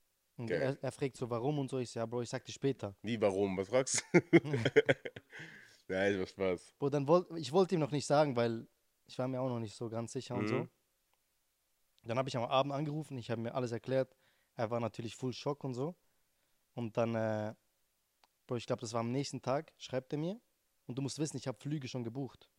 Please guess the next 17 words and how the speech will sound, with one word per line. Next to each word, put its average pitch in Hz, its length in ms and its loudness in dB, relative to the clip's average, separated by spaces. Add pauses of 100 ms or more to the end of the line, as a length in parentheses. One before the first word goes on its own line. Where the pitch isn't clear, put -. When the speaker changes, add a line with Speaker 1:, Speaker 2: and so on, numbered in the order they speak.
(380)
Speaker 1:
Also 107 200 -6
für 123 100 -6
mich 156 220 -2
gebucht 190 380 -6
und 123 120 -4
für 110 100 2
Speaker 2:
Okay. 95 60 0
Speaker 1:
ihn 131 100 -4
auch. 131 380 -6
Speaker 2:
Okay. 104 380 0 (440)
Speaker 1:
Dann 127 140 -2
am 120 100 0
nächsten 139 260 -4
Tag, 131 160 -6
er 123 80 -6
schreibt 160 300 -4
mir, 202 200 -8